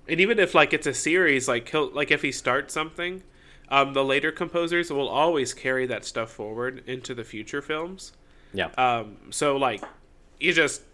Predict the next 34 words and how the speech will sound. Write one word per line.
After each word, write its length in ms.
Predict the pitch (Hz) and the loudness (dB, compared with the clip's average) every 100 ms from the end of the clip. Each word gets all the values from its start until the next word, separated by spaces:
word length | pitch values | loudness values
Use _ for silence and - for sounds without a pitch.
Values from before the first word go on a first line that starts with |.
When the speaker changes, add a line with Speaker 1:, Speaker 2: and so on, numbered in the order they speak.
| - - | -20 -4
Speaker 1:
you 140 | 143 | -2
just 200 | 139 123 | 0 -2
can't, 340 | - 104 95 92 | -4 -8 -8 -10
you 100 | 123 | -10
can't 220 | - 104 | -10 -10
say 160 | - | -10
no. 320 | 104 101 104 104 - - - - - - | -12 -12 -14 -16 -20 -20 -20 -20 -20 -8
Um, 220 | 143 143 | 0 2
Speaker 2:
Yeah. 60 | - | 2
Speaker 1:
so 160 | - 151 | 0 0
besides 340 | 151 190 190 | 4 2 2
those 320 | 196 180 185 | 0 2 2
two 160 | 185 202 | 2 0
big 260 | 165 165 | 4 4
ones, 380 | 139 127 123 139 | 4 0 0 -4
um, 460 | 123 139 135 127 127 - | 0 2 2 -2 -10 -10
let's 160 | 151 - | -10 -4
see, 280 | 113 110 | -4 -4
uh, 400 | 120 127 117 107 117 - _ - - - - - | -2 0 0 -4 -10 -18 _ -20 -18 -18 -18 -4
I 80 | 147 | 4
have 180 | 175 - | 4 6
Howard 340 | 156 156 139 | 4 6 0
Shore 360 | - 127 123 127 | -2 -2 0 -2
on 140 | 147 | -4
here. 300 | 160 170 226 - - - - - - - - | -6 -8 -10 -18 -20 -20 -20 -20 -20 -20 -8
Speaker 2:
Yeah, 180 | 90 85 - | -6 -6 -6
I 60 | 95 | -6
love 180 | 90 85 | -6 -6
Howard 260 | 87 87 | -8 -6
Shore. 140 | - 143 | -2 2
Speaker 1:
Um, 320 | 135 127 123 - | 2 -2 -8 -4
'cause 200 | 160 139 | -2 0
I 60 | |
can't, 360 | - 147 147 | 2 4 4